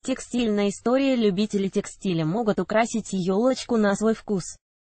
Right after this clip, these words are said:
Для декора подойдут банты, ленты, поделки из ткани и маленькие мягкие игрушки.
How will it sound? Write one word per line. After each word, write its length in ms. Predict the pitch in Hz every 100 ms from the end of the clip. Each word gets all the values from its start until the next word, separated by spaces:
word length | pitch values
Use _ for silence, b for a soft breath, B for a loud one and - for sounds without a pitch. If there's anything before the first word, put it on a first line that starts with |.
| _
Для 240 | 185 202
декора 360 | 190 180 247 226
подойдут 580 | 202 185 185 180 262 294
банты, 480 | 185 185 170 165 151
ленты, 440 | 180 220 285 269
поделки 540 | 254 190 170 254 294 226
из 200 | 208 -
ткани 400 | - 269 277 254
и 40 |
маленькие 500 | 240 196 220 208 190
мягкие 500 | 175 240 - 214 202
игрушки. 500 | 175 180 165 - 170